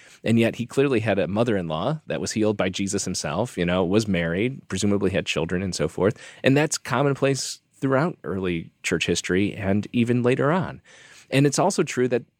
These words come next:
Pope Benedict himself could not have legitimately authorized the establishment of a personal ordinariate for Anglican clergy who are married to come and validly celebrate the sacraments in the Roman Church. So if we look at this, I mean,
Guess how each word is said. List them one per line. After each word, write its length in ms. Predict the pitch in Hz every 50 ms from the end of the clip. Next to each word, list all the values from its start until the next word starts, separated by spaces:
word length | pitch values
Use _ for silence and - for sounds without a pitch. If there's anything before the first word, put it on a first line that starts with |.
| _ - _
Pope 200 | - 165 175 180
Benedict 360 | 160 151 160 160 160 147 -
himself 420 | - 135 131 - - 170 160 143 -
could 220 | - - 135 123
not 260 | 117 120 123 147 -
have 460 | - - - 95 82 80 82 92 107
legitimately 880 | 107 107 104 104 113 113 127 135 120 - - - 90 90 87 87 104 - - - - - _ _
authorized 560 | - - 123 139 - 127 110 107 107 110 107 -
the 80 | 101
establishment 560 | 98 - - 92 104 110 113 107 - 107 104
of 60 | 95 92
a 60 | 87
personal 360 | - - 107 - - 104 90
ordinariate 640 | - 90 98 95 90 90 92 95 92 95 95 - -
for 180 | - - 87 - -
Anglican 420 | 110 107 101 107 101 - 98 92
clergy 420 | - - - 95 98 92 92 90
who 120 | 90 104 95
are 80 | 87
married 320 | 87 87 90 92 92 95 90
to 80 | -
come 260 | - - - 101 98 98
and 120 | 95 90
validly 420 | 85 82 87 90 95 90 92 92
celebrate 560 | 87 - - 90 90 85 87 90 90 90 - - - - - _ _
the 60 | -
sacraments 600 | 95 - 104 92 92 - - 85 90 95 104 -
in 60 | 95 95
the 60 | 98
Roman 280 | 101 101 107 120 123
Church. 440 | 131 - - 233 - - - - - - _ _ _ _ _ _
So 180 | - - 160 143
if 160 | - 156 147 -
we 80 | 156
look 200 | 143 160 220 220
at 80 | 220 135
this, 160 | 120 117 -
I 60 | -
mean, 220 | 131 135 135 131